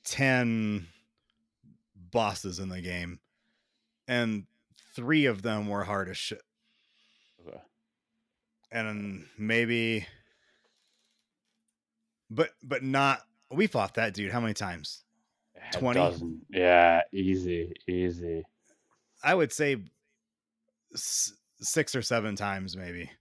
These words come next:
Speaker 2: Oh,
Speaker 1: on, like,
Speaker 2: okay.
Speaker 1: the super hard dudes. But you end up getting so many side missions that if some dude is really fucking you up, I would just go do some side missions, get two or three levels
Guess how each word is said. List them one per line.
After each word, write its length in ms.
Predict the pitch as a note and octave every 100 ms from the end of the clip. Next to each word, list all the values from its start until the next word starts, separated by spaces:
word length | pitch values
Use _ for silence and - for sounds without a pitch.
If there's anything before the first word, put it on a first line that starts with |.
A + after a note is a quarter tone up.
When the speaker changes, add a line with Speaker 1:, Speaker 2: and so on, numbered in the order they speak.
| _ _ _ _ _
Speaker 2:
Oh, 140 | F2+ G2
Speaker 1:
on, 100 | G2+
like, 140 | G2
Speaker 2:
okay. 60 | -
Speaker 1:
the 60 | G2+
super 300 | A2+ G2+ G2
hard 240 | G2 F#2
dudes. 340 | G2 F#2+ F2 - _ _ _ -
But 220 | D3 C#3+ - _ _ _ _ _ _
you 160 | D#3+ D#3
end 120 | E3 D#3
up 100 | C3
getting 200 | C#3 A#2+
so 200 | - C3+
many 200 | A#2+ G#2+
side 320 | - A#2 C#3
missions 540 | G#2 G2 F#2+ F#2 F2+
that 120 | A2 G#2+
if 100 | -
some 220 | D#3 A#2
dude 160 | A2+ G2
is 160 | F2
really 300 | F2 G#2+ F#2+
fucking 380 | F2+ A2 F#2 F#2+
you 200 | E2+ F2+
up, 240 | G#2 G2+ _ _ _ _ _ _ -
I 100 | B2+
would 80 | C#3
just 180 | A2 -
go 80 | A2+
do 100 | A2
some 160 | G#2+
side 260 | F#2+ A2+ A#2
missions, 540 | G#2 - F2+ F2 - - _ _ _ _ _ _ F#2+
get 220 | B2+ A#2+ _ _ -
two 160 | - B2
or 100 | G2+
three 220 | G#2+ G#2
levels 600 | G2 F#2+ F2+ F2 -